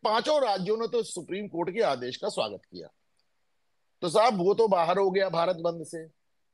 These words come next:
कांग्रेस में राहुल गांधी ने सुप्रीम कोर्ट के आदेश की धज्जी उड़ाई और उनके मुख्यमंत्रियों ने स्वागत किया। उनके पास तीन राज्य, सिद्धारमैया का बयान आ गया,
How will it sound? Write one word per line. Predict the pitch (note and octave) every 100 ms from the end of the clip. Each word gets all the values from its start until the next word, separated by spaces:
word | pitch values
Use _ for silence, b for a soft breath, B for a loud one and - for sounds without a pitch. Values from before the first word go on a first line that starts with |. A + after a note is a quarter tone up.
| _ _ _ G#3+
कांग्रेस | A3 B3+ C#4 D4 F4+ B3+ A3
में | A#3 D4+ B3
राहुल | F#3 G3+ D4+ F4
गांधी | C#4 A#3 B3 C4
ने | B3+
सुप्रीम | A3 F#3+ A#3
कोर्ट | G3+ F#3 G#3
के | D#3+
आदेश | G3 F3 G#3 G#3+
की | G#3
धज्जी | A#2+ A#2+ E3+
उड़ाई | A3 A3+ B3+
और | A#3+
उनके | G3+ G#3 B3
मुख्यमंत्रियों | G#3+ F3 F3 F3+ B3+ C4+
ने | G#3+
स्वागत | C#3 A2+ C3 D3+
किया। | D3+ D#3+ - _ _ _ _ _ _ _ _ _ _ -
उनके | E3+ G3 C4
पास | B3+ A#3 A3+
तीन | - G#3 A3
राज्य, | G#3+ G3 G#3
सिद्धारमैया | G3 F3 G3+ G3+ F3 F3 F3
का | E3 D#3
बयान | C#3 D3 G3+ A3+
आ | A3
गया, | A#3+ A#3